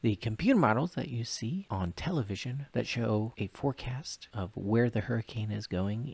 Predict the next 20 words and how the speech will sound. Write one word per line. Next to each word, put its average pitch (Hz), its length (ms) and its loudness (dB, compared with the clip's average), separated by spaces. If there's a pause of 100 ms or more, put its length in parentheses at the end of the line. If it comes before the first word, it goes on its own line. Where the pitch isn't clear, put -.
(160)
and 92 440 -2
the 85 160 -4
intensity 120 760 2
mainly 226 340 4
use 185 560 4
the 101 140 2
G 120 340 2
I 110 200 0
V 98 400 -4
data 139 360 2
collected 101 540 -4
day 90 280 -2
and 101 160 -4
night 101 260 -6
in 98 160 -2
storms 85 440 -2
affecting - 460 -10
the 62 120 -8
United - 360 -8
States. - 480 -8